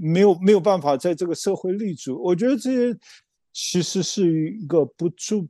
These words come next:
不需要的一个干预，然后也会对孩子造成很，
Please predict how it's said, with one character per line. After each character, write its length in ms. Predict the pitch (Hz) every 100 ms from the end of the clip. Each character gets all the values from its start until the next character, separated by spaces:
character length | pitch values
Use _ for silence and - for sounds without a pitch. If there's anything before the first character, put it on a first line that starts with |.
| _
不 160 | 170 180
需 360 | - - 190
要 260 | 196 160 131
的 160 | 123 127
一 200 | 127 127
个 260 | - 120
干 300 | - 156 160
预， 260 | 170 160 117
然 140 | 123 127
后 300 | - 147 120
也 100 | 117
会 280 | - 139 123
对 280 | 156 135
孩 280 | 120 - 123
子 340 | 139 - 117 110 - - _
造 200 | - 147
成 220 | 139 131
很， 380 | 127 - 107 110